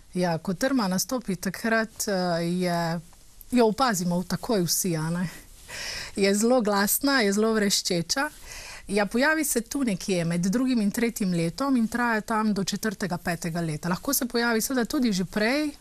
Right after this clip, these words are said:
traja lahko tudi dlje, ni pa nujno, da če se pojavi prej, da bo tudi se prej, eh,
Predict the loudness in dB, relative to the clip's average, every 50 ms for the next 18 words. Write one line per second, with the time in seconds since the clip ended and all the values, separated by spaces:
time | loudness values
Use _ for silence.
0 | -16 -10 -6 -4 -2 0 0 0 0 -2 -4 -2 -4 -4 -2 -2 -2 0 0 -2
1 | 0 0 0 0 2 0 0 -2 -4 -10 -14 -14 -14 -14 -16 -16 -4 0 2 2
2 | 2 2 2 2 4 4 4 4 2 2 2 0 0 0 0 0 -2 -2 -4 -6
3 | -4 -2 0 2 2 2 0 -2 -2 -2 -2 -2 0 0 0 -2 -2 -4 -4 -4
4 | -4 -2 -2 -2 -2 -2 -2 -4 -4 -4 -2 -2 0 0 0 0 0 -2 -2 -2
5 | -4